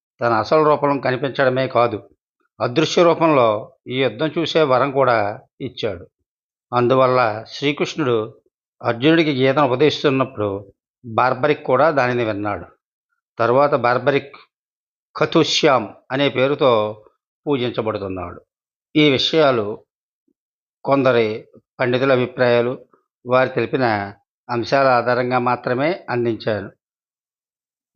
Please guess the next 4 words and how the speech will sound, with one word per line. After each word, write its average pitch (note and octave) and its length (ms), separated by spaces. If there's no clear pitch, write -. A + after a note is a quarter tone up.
వీటిలో C3+ 680
ఎలాంటి B2+ 360
ప్రామాణికత A#2+ 1000
ఉందనేది B2 720